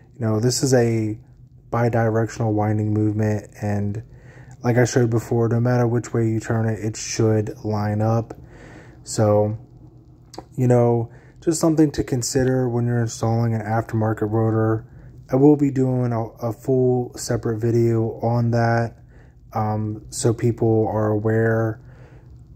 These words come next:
that when you install one, you no longer have the full winding efficiency. Um, there are rotors that have no ball bearing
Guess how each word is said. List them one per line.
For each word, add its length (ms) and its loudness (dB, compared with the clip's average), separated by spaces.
that 420 0
when 180 2
you 120 4
install 500 2
one, 500 0
you 100 0
no 160 4
longer 340 2
have 200 0
the 80 -4
full 300 -2
winding 380 -2
efficiency. 800 -2
Um, 440 0
there 220 2
are 240 4
rotors 640 0
that 400 -8
have 560 -4
no 280 4
ball 260 2
bearing 600 0